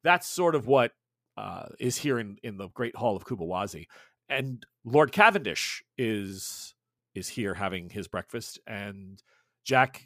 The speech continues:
some of your friends begin to arrive in the morning, and Vadam has, you know, hi-, the kids and, and Oz with his wheelchair, and they're all coming in, I guess, to get something to eat 'cause,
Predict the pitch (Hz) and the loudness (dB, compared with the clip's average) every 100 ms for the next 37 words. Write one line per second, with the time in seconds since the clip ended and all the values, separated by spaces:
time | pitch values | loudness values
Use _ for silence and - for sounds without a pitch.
0 | - - 120 123 120 131 123 113 120 120 | -12 -6 -4 -2 -4 -4 -4 -4 -6 -6
1 | 110 110 110 110 107 104 113 127 123 123 | -2 0 2 0 -2 -6 -4 -4 -8 -12
2 | - 117 110 110 107 104 107 104 _ _ | -14 -12 -12 -12 -14 -16 -20 -20 _ _
3 | _ _ _ 110 117 117 120 123 113 107 | _ _ _ -4 -2 -2 -4 -4 -2 -4
4 | 98 98 - - 117 98 101 110 - - | -6 -10 -14 -10 -8 -6 -8 -10 -10 -2
5 | 160 147 120 101 95 92 92 90 - 90 | 2 2 0 -8 -8 -10 -18 -20 -18 -18
6 | 85 - 117 127 120 120 - - _ _ | -18 -10 -2 0 0 -2 -6 -14 _ _
7 | _ - 110 107 117 151 - 143 127 - | _ -12 -8 -6 0 0 2 2 2 0
8 | 110 107 104 101 - 123 - 120 - 117 | -4 -6 -8 -16 -6 -4 0 -2 -2 -8
9 | 110 107 98 101 - 104 104 95 - 101 | -6 -6 -4 -6 -8 -10 -10 -8 -12 -12
10 | 92 107 90 - 95 | -12 -12 -12 -12 -14